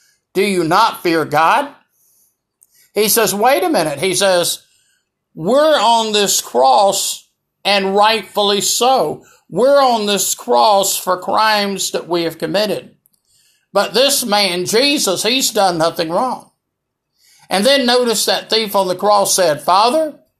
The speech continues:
<laughs> he said, "Lord,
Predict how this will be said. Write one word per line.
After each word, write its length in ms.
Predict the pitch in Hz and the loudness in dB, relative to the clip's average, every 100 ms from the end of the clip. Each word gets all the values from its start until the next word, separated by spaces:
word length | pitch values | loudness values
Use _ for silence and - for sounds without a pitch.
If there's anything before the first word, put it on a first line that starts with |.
| _ _ _ _ _ _ _ _ - - - - | _ _ _ _ _ _ _ _ -20 -20 -20 -6
<laughs> 1400 | 214 - 190 - 160 - _ _ _ _ _ _ _ | -6 -4 -8 -6 -12 -12 _ _ _ _ _ _ _
he 100 | - | -8
said, 280 | 160 196 180 | -4 0 2
"Lord, 560 | 170 226 269 339 294 | 2 2 2 0 -4